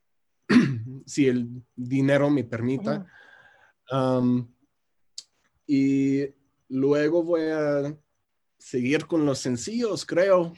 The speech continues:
Speaker 1: porque no quiero parar y ahora tengo buen movimiento.
Speaker 2: Yo se lo pregunté a, a Ultramandaco y también te lo pregunto a ti, este, trabajar con Feroz, ¿qué tal ha sido la experiencia?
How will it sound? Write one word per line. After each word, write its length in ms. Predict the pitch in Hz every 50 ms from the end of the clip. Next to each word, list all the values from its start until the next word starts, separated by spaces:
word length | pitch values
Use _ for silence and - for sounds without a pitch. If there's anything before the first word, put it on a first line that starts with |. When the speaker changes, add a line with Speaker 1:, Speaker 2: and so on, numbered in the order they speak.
| _ _ -
Speaker 1:
porque 680 | 147 131 120 120 120 - 135 131 131 131 131 127 127 131
no 160 | 135 139 147
quiero 280 | - 175 165 156 139
parar 360 | - 180 143 123 151 143 120 - - - - - _
y 580 | - 127 131 127 127 123 123 120 120 120 123 - _ _ -
ahora 420 | 123 131 135 139 147 147 147 147
tengo 300 | - 147 143 139 135 131
buen 420 | 127 123 139 139 139 135 131 147 143
movimiento. 680 | 156 139 131 135 123 123 127 123 117 117 107 104 110 _ _ _ _ _ _ _ _ _ _ _ _ _ _ _ _ _ _ _ _ _ _ _ _ -
Speaker 2:
Yo 120 | 277 269
se 160 | - - 349
lo 180 | 349 339 311 233
pregunté 500 | - 254 262 233 233 220 185 - 247 262
a, 200 | 294 302 302 294
a 260 | 202 226 226 - -
Ultramandaco 760 | 262 233 233 202 - 220 220 226 220 214 208 226 220 226 269 262
y 40 | 233
también 280 | 247 226 220 220 226
te 80 | - 254
lo 140 | 240 220 -
pregunto 420 | 202 208 190 190 214 220 214 226
a 120 | 220 -
ti, 260 | - 233 233 226 233 -
este, 460 | 220 208 196 180 - - - 214 202
trabajar 440 | - 214 226 226 214 175 240 254 240
con 200 | - 294 302 254
Feroz, 420 | - 277 262 247 247 254 254 -
¿qué 100 | - 277
tal 200 | 240 - 269 269
ha 40 | 262
sido 220 | 254 - 269 262 262
la 80 | 254
experiencia? 720 | 214 - - 233 208 208 208 208 196 180 - 196 185 175